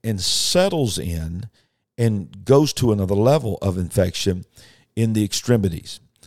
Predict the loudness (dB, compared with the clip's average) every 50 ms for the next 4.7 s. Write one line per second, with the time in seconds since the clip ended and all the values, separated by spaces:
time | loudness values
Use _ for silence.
0 | _ _ -2 0 2 4 4 4 4 4 2 0 -4 -8 -10 -6 -6 -4 -2 2
1 | 2 2 2 2 -2 -8 -16 -20 _ _ _ _ _ -6 -6 0 2 4 4 4
2 | 4 2 -2 -6 -8 -10 -12 -8 -2 2 4 4 4 4 0 -2 -6 -8 -14 -18
3 | -20 -20 -20 _ _ -20 _ _ -4 -2 -2 -2 0 0 0 2 2 0 0 -2
4 | 0 4 4 4 4 4 2 2 4 4 4 2 0